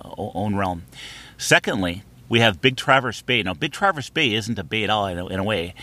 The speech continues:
It's really a, a, a great lake. It's thirty miles long by twenty-five miles wide. Big open water.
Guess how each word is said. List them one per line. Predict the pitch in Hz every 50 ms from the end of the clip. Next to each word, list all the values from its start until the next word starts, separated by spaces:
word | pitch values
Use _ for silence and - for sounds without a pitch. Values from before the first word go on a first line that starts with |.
| - - - - -
It's | - - - - 110
really | 113 147 175 175 147 117 101
a, | 92 87
a, | 85 - - - 95 101 -
a | 98 92
great | - 101 110 110 95 98
lake. | 127 139 95 85 -
It's | 104 95 - - - - - - -
thirty | - - - - 143 170 175 170
miles | 143 147 139 135 131 123 107
long | 120 139 135 120 107 95
by | 101 101
twenty-five | - - - 120 117 110 - 110 107
miles | 101 107 101 92 90 -
wide. | 92 101 110 104 95 92 - - - - - - - - - - -
Big | - 147 156 151
open | 170 170 143 - 170 151 123
water. | 113 113 117 110 127 143